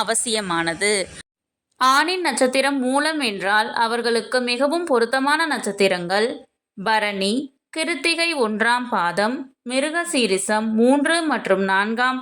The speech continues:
பாதம், திருவாதிரை, புனர்பூசம் ஒன்று, இரண்டு மற்றும் மூன்றாம் பாதம், பூரம், உத்திரம், சித்திரை, விசாகம் ஒன்று, இரண்டு மற்றும்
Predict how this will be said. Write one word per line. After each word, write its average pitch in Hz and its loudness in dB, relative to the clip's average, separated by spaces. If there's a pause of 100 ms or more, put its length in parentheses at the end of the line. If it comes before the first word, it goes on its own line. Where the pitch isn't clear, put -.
பாதம், 185 -2 (560)
திருவாதிரை, 254 0 (600)
புனர்பூசம் 311 0 (140)
ஒன்று, 208 0 (300)
இரண்டு 214 2 (240)
மற்றும் 220 0
மூன்றாம் 254 2
பாதம், 196 0 (720)
பூரம், 302 0 (440)
உத்திரம், 254 -2 (300)
சித்திரை, 294 0 (420)
விசாகம் 311 2 (180)
ஒன்று, 233 2 (280)
இரண்டு 233 2 (240)
மற்றும் 220 0